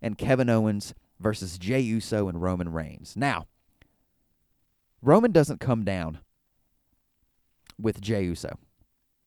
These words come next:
He did say earlier in the night that there would be consequences for Jey Uso's mouth. And his consequence is making Jey believe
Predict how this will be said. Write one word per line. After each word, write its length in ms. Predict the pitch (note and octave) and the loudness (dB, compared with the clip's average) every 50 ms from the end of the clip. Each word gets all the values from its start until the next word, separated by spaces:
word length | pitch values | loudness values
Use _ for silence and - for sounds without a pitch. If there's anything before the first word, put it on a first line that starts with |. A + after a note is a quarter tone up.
| _ _ _ _ _ _ | _ _ _ _ _ _
He 180 | - C#3+ C#3+ | -8 -6 -6
did 260 | B2+ G2+ C#3 D3+ D3+ - | -2 2 2 2 2 4
say 220 | - E3 C#3+ B2+ | 4 4 6 6
earlier 360 | A2+ B2+ C3 B2+ C3 B2 B2 | 6 6 6 6 6 4 4
in 100 | A#2+ A2+ | 2 2
the 60 | A2 | 2
night 340 | G#2 G2+ F#2+ F#2 F2+ - - - _ _ _ _ - - | 0 0 0 -2 -4 -6 -12 -18 _ _ _ _ -8 -2
that 120 | B2 A2 | -2 2
there 140 | B2 A#2 A2+ | 2 4 2
would 100 | A2+ G2 | 2 0
be 120 | G#2+ G#2 | -2 -4
consequences 920 | G2 - C#3 C#3+ C#3+ C3+ - A2 - - G#2 F#2 - - F2 E2+ - - - _ _ _ _ _ - | -4 -2 0 0 0 0 -2 -6 -4 -2 -4 -4 -4 -4 -6 -6 -8 -10 -16 _ _ _ _ _ -10
for 120 | - - | -4 -4
Jey 220 | F#2+ F2+ A2 A#2 A2 | -4 -2 0 0 0
Uso's 420 | G#2 G#2 G#2 - G#2+ F#2+ F#2 - | 2 0 0 -2 -2 -4 -4 -4
mouth. 420 | F#2+ F#2+ F#2+ D#2+ - - - - - _ _ _ _ _ _ _ _ _ _ _ _ _ _ _ _ _ _ _ _ | -4 -6 -6 -6 -8 -12 -14 -18 -20 _ _ _ _ _ _ _ _ _ _ _ _ _ _ _ _ _ _ _ _
And 240 | - A2 A#2 A2+ G#2 | -6 -4 -2 -2 -2
his 180 | G2 A#2+ G#2 - | -2 -2 -4 -2
consequence 760 | - - C3+ C3 - - G#2 - - G2+ F#2+ - - - - - - _ _ _ _ - | 0 0 0 0 0 -2 -4 -4 -2 -4 -4 -4 -8 -14 -16 -16 -20 _ _ _ _ -6
is 500 | - A2 G#2+ G2+ G2 F#2 F#2 F2+ - - - _ _ _ _ _ _ _ - | -2 0 2 2 2 0 -2 -4 -8 -12 -14 _ _ _ _ _ _ _ -12
making 500 | - G2+ B2 D#3 F3+ - - E3+ E3 C#3+ | -6 0 4 4 4 4 2 0 -2 0
Jey 240 | A2 A#2+ C#3+ C#3 C#3 | 4 4 4 6 4
believe 560 | A2+ A#2+ A2+ A2+ B2 B2+ A#2 G2 F2+ F2+ F2 | 4 2 0 0 0 0 0 0 -2 -4 -6